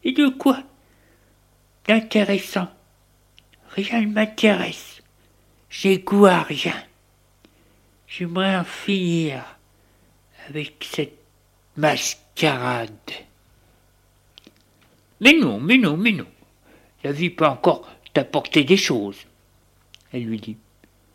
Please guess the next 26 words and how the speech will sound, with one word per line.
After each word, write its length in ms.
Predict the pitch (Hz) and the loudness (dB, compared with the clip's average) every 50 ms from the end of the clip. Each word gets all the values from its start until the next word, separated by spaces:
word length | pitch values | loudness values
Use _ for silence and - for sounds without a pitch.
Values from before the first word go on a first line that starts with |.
| _ _ _ _ _ | _ _ _ _ _
Tu 160 | - 269 294 | -2 -2 -2
n'y 180 | 302 294 262 | 0 -2 -2
crois 480 | - - - - - 208 196 - - _ - | -2 -2 -4 -6 -6 -6 -6 -8 -10 _ -2
pas. 340 | - 214 190 - - - - _ _ _ _ _ _ _ _ _ _ _ _ _ | 0 2 2 2 0 -8 -16 _ _ _ _ _ _ _ _ _ _ _ _ _
Tu 180 | - - 196 | -6 0 2
es 80 | 202 196 | 2 2
comme 280 | 190 - - 220 214 208 208 | 2 2 2 2 2 2 0
moi, 400 | 190 185 185 185 180 175 165 - _ _ _ _ _ _ _ _ _ _ | -2 0 0 0 0 0 -2 -6 _ _ _ _ _ _ _ _ _ _
enchaîné 800 | - 180 180 - - - - - 208 196 190 196 202 185 170 160 | -6 -6 -4 -4 -2 -2 0 0 0 0 2 2 2 4 4 2
à 80 | 160 160 | 0 0
cette 400 | - - - 170 147 - - - | -2 -4 -6 -6 -6 -6 -14 -12
maladie. » 800 | 139 147 147 147 147 143 139 131 120 127 127 120 120 - - _ _ _ _ _ _ _ _ _ _ _ _ _ _ _ _ _ _ _ _ _ _ _ _ _ - | -4 -2 0 0 2 0 -2 -2 -4 -4 -4 -6 -6 -10 -14 _ _ _ _ _ _ _ _ _ _ _ _ _ _ _ _ _ _ _ _ _ _ _ _ _ -14
Il 120 | 127 117 | -10 -8
lui 120 | 113 110 101 | -8 -8 -8
dit. « 180 | 104 104 101 _ _ _ _ _ _ - _ _ _ _ - | -10 -12 -14 _ _ _ _ _ _ -20 _ _ _ _ 4
Oui, 340 | 247 277 - - - - - _ _ _ | 6 6 6 4 2 -8 -18 _ _ _
je 160 | - - 175 | -4 -4 -4
suis 160 | - - 202 | -2 0 0
enchaîné. 680 | 202 185 170 - - 202 185 180 170 143 123 - - _ _ _ _ _ _ _ _ _ _ _ _ _ _ _ | 0 0 0 0 -2 -2 0 0 -2 -2 -2 -6 -14 _ _ _ _ _ _ _ _ _ _ _ _ _ _ _
Je 100 | _ - | _ 4
le 160 | 185 185 196 190 | 6 6 6 4
fais 200 | 190 - 214 202 | 4 2 2 2
par 280 | 214 196 185 165 160 | 4 2 0 2 2
amour 480 | 190 196 240 311 311 269 - - - - | 2 4 6 6 6 6 6 2 -4 -8
pour 200 | - 190 - - | -10 -10 -10 -12
toi. 400 | - - - 113 107 - - | -16 -6 -6 -6 -6 -6 -16